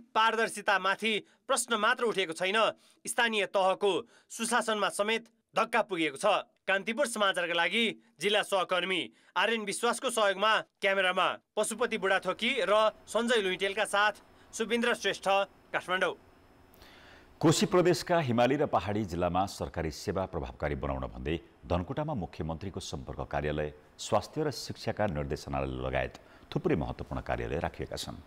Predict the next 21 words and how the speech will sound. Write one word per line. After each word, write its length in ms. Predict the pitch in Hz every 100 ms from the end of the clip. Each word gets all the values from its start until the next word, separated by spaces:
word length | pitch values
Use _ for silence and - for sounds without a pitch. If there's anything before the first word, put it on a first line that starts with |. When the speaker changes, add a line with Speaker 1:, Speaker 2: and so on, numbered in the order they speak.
| - - -
Speaker 2:
तर 160 | 190
राजनैतिक 520 | 135 120 110 143 143 107
दल 180 | 131 165
र 80 |
प्रदेश 280 | 160 98 90
सरकारको 380 | - - 92 -
नेतृत्व 400 | 78 71 98 -
उदासीन 360 | 76 65 - 65
हुँदा 220 | 64 78 - - -
विकास 360 | - - 160 -
आयोजनाको 500 | - 101 95 101 110
प्रभावकारी 540 | - 78 78 - 80 65
कार्यान्वयन 420 | 67 60 65 156 - - -
तथा 140 | 170 247
चुस्त 240 | - 196 185 -
प्रशासनिक 540 | 117 113 - 104 87
कार्य 160 | 78 71
सम्पादनको 580 | 76 71 67 65 64
उद्देश्य 320 | 64 67 - -
राखेर 300 | - 80 65 - - - -
खोलिएका 560 | - 113 147 151 160